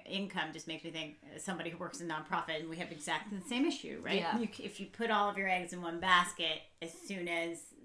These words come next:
Speaker 1: something doesn't work out, you're in a lot of trouble.
Speaker 2: Yeah,
Speaker 1: But
Speaker 2: like, for instance, this past year,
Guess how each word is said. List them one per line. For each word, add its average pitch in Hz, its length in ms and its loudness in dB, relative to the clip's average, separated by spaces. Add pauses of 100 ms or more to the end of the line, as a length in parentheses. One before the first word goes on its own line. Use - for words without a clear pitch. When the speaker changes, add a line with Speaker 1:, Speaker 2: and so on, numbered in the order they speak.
Speaker 1:
something 180 320 -4
doesn't 170 320 -4
work 156 240 -8
out, 156 380 4
you're 165 200 -14
in - 120 -12
a 143 60 -12
lot - 300 -6
of - 120 -14
trouble. - 360 -8
Speaker 2:
Yeah, 233 500 4
Speaker 1:
But - 80 -8
Speaker 2:
like, 262 420 0
for - 180 0
instance, 294 380 2
this 208 180 -4
past 339 460 2
year, 190 420 2